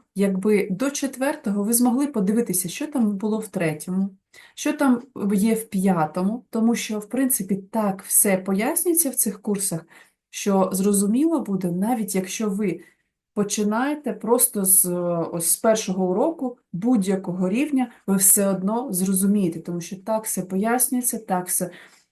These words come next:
е, подається матеріал, що ви це взяли.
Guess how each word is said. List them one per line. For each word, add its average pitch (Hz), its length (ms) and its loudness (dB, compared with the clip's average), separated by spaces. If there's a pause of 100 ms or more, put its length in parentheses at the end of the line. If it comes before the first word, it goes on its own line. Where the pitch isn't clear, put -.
е, 175 300 2 (360)
подається 202 680 4
матеріал, 220 560 -2
що - 260 -4
ви 190 340 -2
це 190 320 0
взяли. 180 600 -2